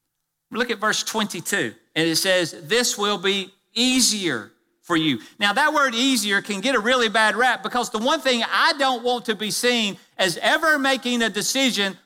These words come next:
for you or by you in this church that is seen as easier for me.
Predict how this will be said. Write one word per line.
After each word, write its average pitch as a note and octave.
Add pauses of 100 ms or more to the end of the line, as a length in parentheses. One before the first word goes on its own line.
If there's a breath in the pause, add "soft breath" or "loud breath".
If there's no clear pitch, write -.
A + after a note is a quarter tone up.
for D4+
you A3+ (140)
or G3+
by C4
you A3
in B3
this A#3+
church G#3+
that G#3
is G3
seen A3+
as F#3+
easier D3+ (120)
for E3
me. E3+